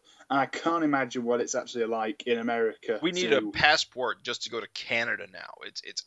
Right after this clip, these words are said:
Speaker 2: A-,
Speaker 1: <laughs>
Speaker 2: I remember when I was a kid, we could just go pop across that border like it was nothing because who gave a sh-, crap? It's Canada.
Speaker 1: Mm-hmm.
Speaker 2: Yeah, but now, now it's, now it's all gotta have your paperwork in, in order before you go anywhere,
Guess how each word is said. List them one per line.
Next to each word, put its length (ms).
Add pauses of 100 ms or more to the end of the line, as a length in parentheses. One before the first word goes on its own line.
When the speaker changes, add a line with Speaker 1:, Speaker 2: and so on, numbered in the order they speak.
(120)
Speaker 2:
A-, 300
Speaker 1:
<laughs> 220
Speaker 2:
I 80
remember 320
when 100
I 80
was 80
a 60
kid, 320
we 100
could 140
just 160
go 180
pop 380
across 340
that 180
border 300
like 160
it 60
was 160
nothing 420
because 260
who 200
gave 340
a 100
sh-, 140 (140)
crap? 440 (1000)
It's 200
Canada. 640 (640)
Speaker 1:
Mm-hmm. 300 (140)
Speaker 2:
Yeah, 120
but 120
now, 260
now 280
it's, 260
now 200
it's 160
all 240
gotta 260
have 200
your 100
paperwork 500 (160)
in, 240
in 120
order 280
before 300
you 100
go 220
anywhere, 420